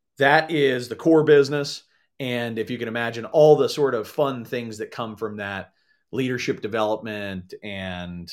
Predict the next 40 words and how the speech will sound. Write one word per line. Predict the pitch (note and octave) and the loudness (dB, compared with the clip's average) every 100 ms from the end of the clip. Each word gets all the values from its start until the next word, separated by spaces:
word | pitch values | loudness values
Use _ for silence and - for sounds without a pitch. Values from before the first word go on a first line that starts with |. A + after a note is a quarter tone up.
| - | -18
uh, | F2+ D#2 | -14 -14
process | D2+ - B2 A#2+ C#3 A2+ - | -8 2 4 4 2 0 -2
creation | - A#2 G#2+ G#2 G2 A2 F#2+ F2+ F2+ | -4 0 0 0 -2 -6 -6 -8 -10
and | F2+ G2 F#2+ F#2 F2+ F2+ F2 _ _ _ - | -12 -12 -10 -8 -8 -10 -12 _ _ _ 0
comprehensive | D3+ D3+ C#3 C#3 B2+ C#3 A#2+ | 2 4 4 2 4 2 2
internal | A#2 C3 B2 A2+ | -4 -4 -4 -4
training | - A#2+ A#2 A2 | -4 -4 -4 -8
programs | A2+ A2+ G#2+ G2+ G#2 G2+ F#2+ F#2+ F#2 F2+ G2 | -4 -2 -2 -4 -8 -8 -8 -8 -8 -8 -10
and, | F#2 F2+ A2 | -10 -10 -12
and | G2 F#2+ | -10 -6
things | G#2 F#2 | -6 -6
like | G2 F#2 | -8 -6
that. | G2 F#2 F2+ _ _ _ _ | -6 -4 -6 _ _ _ _
Uh, | E2 F2+ | -6 -6
that's, | E2+ G#2 F#2 - - | -4 -4 -4 -12 -4
that's | G#2+ G2 | -4 -4
what | G#2 G2 A2 | -4 -4 -4
we're | G#2+ | -6
doing | G2 G2 F#2 F#2 | -4 -6 -8 -6
day | F#2+ F#2 | -6 -6
in, | F#2 F2+ | -8 -8
day | F#2 F2 | -8 -6
out. | F2+ E2+ F#2+ | -6 -6 -8
I'm | F2+ | -10
very | G2+ G2 | -8 -8
fortunate | G2 F#2 F#2+ F#2 E2+ | -8 -10 -10 -14 -14
to | |
be | F2+ | -14
surrounded | F2 G2 F#2 F#2 F2+ | -12 -8 -8 -8 -8
by | F2+ | -8
some | - F2 | -8 -12
really | G2 F2+ | -10 -10
smart | - E2 - | -8 -10 -8
people | D3 E3 | -2 -2
who | C3+ G2+ | 0 -2
help | F#2+ F#2 | -4 -8
me | |
with | F2+ F#2 | -8 -8
that | G2 F#2 G2 | -6 -8 2
work | C3 F#3+ | 4 4